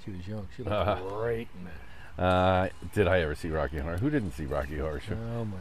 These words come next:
Speaker 1: God, she
Speaker 2: Fucking throwing this shit, going to
Speaker 1: Janet.
Speaker 2: the Highway
Speaker 1: Janet
Speaker 2: movie
Speaker 1: Weiss.
Speaker 2: theater. <laughs> Yeah, there you go. All right, so that's the first one. The second one is Slapshot, the Charleston Chiefs
Speaker 1: Nice.
Speaker 2: versus the Halifax Highlanders.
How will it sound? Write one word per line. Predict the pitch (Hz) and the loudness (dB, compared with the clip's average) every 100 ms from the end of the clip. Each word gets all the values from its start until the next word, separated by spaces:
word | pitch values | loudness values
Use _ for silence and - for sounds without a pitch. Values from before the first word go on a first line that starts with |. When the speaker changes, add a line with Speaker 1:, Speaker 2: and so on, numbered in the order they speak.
| 87 | -8
Speaker 1:
God, | 107 113 | -8 -8
she | - | 0
Speaker 2:
Fucking | 117 101 90 | 0 2 -2
throwing | - 98 101 | 0 2 2
this | 101 | 0
shit, | - 101 101 | 0 0 0
going | 92 101 | 0 0
to | 95 | 2
Speaker 1:
Janet. | - 160 - - - - | 4 4 4 -4 -10 -4
Speaker 2:
the | |
Highway | - 120 120 120 | 6 8 10 6
Speaker 1:
Janet | 110 117 | 6 4
Speaker 2:
movie | 113 | 4
Speaker 1:
Weiss. | - - - - - - - - - - - - | 4 4 0 -4 -8 -10 -10 -10 -12 -12 -12 -10
Speaker 2:
theater. | 107 82 | -6 -2
<laughs> | 104 | 2
Yeah, | 110 104 87 - - - | 2 2 -2 -8 -10 -8
there | 80 87 85 | -2 0 0
you | |
go. | 95 95 92 - - - - - | 0 0 0 -4 -10 -12 -12 0
All | - | 8
right, | 131 120 - | 10 10 8
so | 120 | 8
that's | 123 - | 8 6
the | 104 | 2
first | 131 113 - | 6 6 4
one. | 104 87 | 0 0
The | 80 | 0
second | - 139 120 | 0 0 2
one | 98 90 92 | 0 0 0
is | 90 87 85 95 104 - - - - - | 2 2 2 0 -2 -8 -12 -14 -12 -10
Slapshot, | - - 254 - - 85 80 | -2 8 8 8 6 4 4
the | 82 | 0
Charleston | - 120 135 - 120 | 4 4 4 0 -2
Chiefs | - 113 107 - - - | 0 2 0 -4 -12 -8
Speaker 1:
Nice. | 117 110 127 - - - - - - - - | -6 -4 -4 -6 -10 -12 -12 -12 -10 -10 -10
Speaker 2:
versus | 82 101 101 101 - | 2 6 6 6 0
the | 95 | -2
Halifax | - - 127 143 147 - 139 127 - | 0 6 6 6 4 8 8 8 4
Highlanders. | - 123 123 95 87 78 71 80 - | 2 4 6 4 2 0 -2 -4 -6